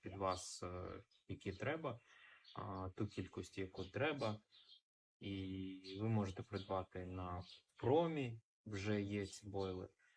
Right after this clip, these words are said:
Тому ось така у нас вдалась рибалка.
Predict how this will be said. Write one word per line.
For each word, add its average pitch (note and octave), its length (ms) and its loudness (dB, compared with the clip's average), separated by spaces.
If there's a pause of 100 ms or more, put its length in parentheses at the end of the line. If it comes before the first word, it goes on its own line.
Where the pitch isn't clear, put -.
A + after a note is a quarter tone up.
(400)
Тому B2 680 2 (1400)
ось A#2+ 140 -2
така C#3+ 240 0
у C#3+ 100 2
нас C3+ 400 0
вдалась B2 440 0
рибалка. B2+ 560 -4